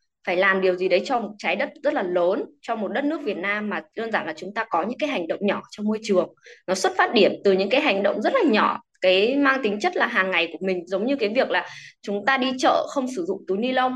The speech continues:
Đấy, chỉ đơn giản như vậy thôi. Và mỗi một lần, mỗi một, à, lần chúng ta thu gom, tái chế một cái chai nhựa,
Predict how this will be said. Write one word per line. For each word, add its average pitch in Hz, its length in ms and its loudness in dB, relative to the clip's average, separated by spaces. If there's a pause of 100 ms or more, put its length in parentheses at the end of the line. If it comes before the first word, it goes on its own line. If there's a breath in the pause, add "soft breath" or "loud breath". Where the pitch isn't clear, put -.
(360)
Đấy, 202 240 0
chỉ - 140 -8
đơn 247 180 -4
giản 180 200 -2
như 226 80 -4
vậy 240 180 -2
thôi. 247 240 0 (540)
Và 202 340 0 (380)
mỗi 240 180 -2
một 311 140 -2
lần, 196 360 -2
mỗi 214 160 -2
một, 294 120 -2 (180)
à, 185 160 -2
lần 185 240 -4
chúng 196 160 -14
ta 240 100 -6 (100)
thu 247 140 -6
gom, 240 300 4
tái 180 220 0
chế 208 180 -2
một 277 180 -4
cái 185 120 -4
chai 233 160 -10
nhựa, 247 220 2